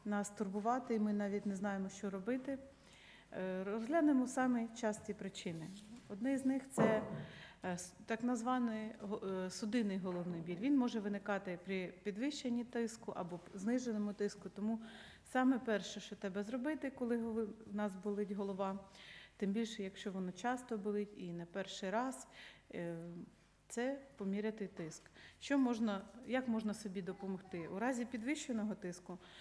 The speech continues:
можна приготувати гарячу ванну для рук, е, для ніг, випити заспокійливий чай і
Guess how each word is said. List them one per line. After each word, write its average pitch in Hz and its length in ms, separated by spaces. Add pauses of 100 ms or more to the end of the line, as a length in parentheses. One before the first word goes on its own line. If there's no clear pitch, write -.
(220)
можна 240 260
приготувати 226 680
гарячу 220 460
ванну 190 320
для 185 220
рук, 294 280 (400)
е, 170 380
для 196 100
ніг, 233 280 (1200)
випити 208 680 (100)
заспокійливий 190 760
чай 196 400 (480)
і 240 280